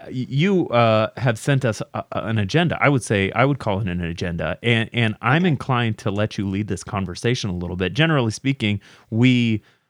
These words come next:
Speaker 1: we don't really have any goals today. I, I think you might have
Speaker 2: Mm-hmm.
Speaker 1: some goals, a-, and, and to that end, uh,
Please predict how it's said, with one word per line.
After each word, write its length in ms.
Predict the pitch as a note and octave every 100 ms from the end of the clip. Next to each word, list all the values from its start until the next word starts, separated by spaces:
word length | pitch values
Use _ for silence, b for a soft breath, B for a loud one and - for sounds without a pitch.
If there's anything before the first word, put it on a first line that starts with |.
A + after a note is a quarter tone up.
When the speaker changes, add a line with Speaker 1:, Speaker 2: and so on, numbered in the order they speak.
| b -
Speaker 1:
we 100 | B2+
don't 180 | D3+ A#3
really 200 | C3+ G#2
have 140 | G2+
any 120 | -
goals 320 | F#2+ F2 F2+ -
today. 360 | E2+ F2 F2+ -
I, 100 | A#2+
I 100 | C3
think 220 | A#2+ G2+
you 120 | - C#3
might 220 | A#2+ G2
have 120 | E2+
Speaker 2:
Mm-hmm. 40 |
Speaker 1:
some 140 | - F#2
goals, 280 | E2+ F2+ G#2+ -
a-, 200 | A2+ -
and, 220 | G#2+ G2+
and 160 | G#2+ G#2
to 80 | G#2
that 220 | G#2 C#3
end, 280 | A2 F#2 G2 B B B _
uh, 380 | G2 F#2+ F2+ F#2